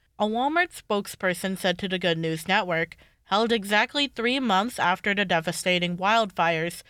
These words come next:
this heartwarming event aimed to bring joy to the families impacted by the Lahaina wildfires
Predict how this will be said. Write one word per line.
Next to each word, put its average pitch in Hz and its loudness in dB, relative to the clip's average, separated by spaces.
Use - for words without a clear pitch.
this 196 -4
heartwarming 262 2
event 202 0
aimed 175 -2
to 196 -6
bring 180 -4
joy 202 2
to 202 -2
the 190 -2
families 185 0
impacted 190 -2
by 180 2
the 175 0
Lahaina 185 2
wildfires 180 0